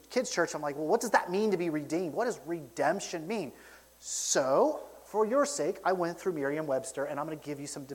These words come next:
definitions. But I don't want you to think in the definitions of, "Oh, okay, it's coming from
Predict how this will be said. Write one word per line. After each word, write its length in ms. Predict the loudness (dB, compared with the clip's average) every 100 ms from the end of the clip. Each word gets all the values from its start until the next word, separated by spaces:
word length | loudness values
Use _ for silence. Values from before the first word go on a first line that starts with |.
| -12 -6
definitions. 640 | -6 -2 -4 -4 -10 -16 -18 -20 -20 0
But 100 | 6
I 80 | 12
don't 160 | 12
want 200 | 10 4
you 60 | 2
to 40 |
think 340 | 0 2 0 2
in 80 | 0
the 60 |
definitions 720 | 4 2 2 -4 -4 -6 2
of, 260 | 6 6 2 -16 -20 2 10
"Oh, 140 | 12
okay, 180 | 12 4
it's 80 | 0
coming 240 | -2 -4
from 400 | 0 2 2 0